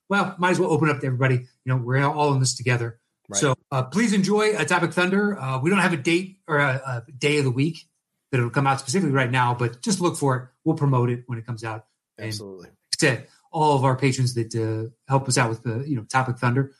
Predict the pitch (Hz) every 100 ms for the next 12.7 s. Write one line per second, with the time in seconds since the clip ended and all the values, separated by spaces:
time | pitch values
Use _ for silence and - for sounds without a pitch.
0 | _ 113 135 120 117 - 113 110 139 160
1 | - _ 110 110 131 143 - - - 120
2 | 117 113 123 120 123 131 143 147 143 143
3 | 123 139 147 139 135 120 143 135 143 139
4 | 147 165 196 - - _ _ _ _ 127
5 | 131 127 147 147 190 196 190 175 160 160
6 | 185 170 185 - 185 143 147 175 165 165
7 | 143 196 165 156 143 151 139 151 143 123
8 | 117 - 120 113 - _ _ _ 147 156
9 | 180 165 180 202 - - 147 131 190 170
10 | 170 165 156 143 131 139 127 143 139 127
11 | 123 127 127 123 123 131 143 131 160 151
12 | 135 143 123 113 - -